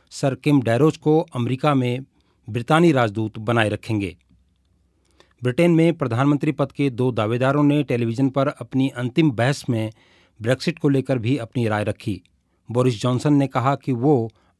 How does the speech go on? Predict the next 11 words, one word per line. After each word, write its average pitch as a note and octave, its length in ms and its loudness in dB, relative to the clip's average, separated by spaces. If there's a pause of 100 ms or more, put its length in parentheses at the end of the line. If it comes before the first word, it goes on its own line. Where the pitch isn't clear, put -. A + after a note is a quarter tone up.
अक्टूबर C#3+ 460 0
अंत C#3+ 360 -4
तक C#3 280 -4
ब्रेक्सिट B2+ 360 -6
प्रक्रिया B2 500 -4
पूरी D3+ 320 0
करने B2 280 -2
को B2 100 -6
लेकर A2+ 300 -4
प्रतिबद्ध A2 500 -4
हैं, F#2+ 280 -2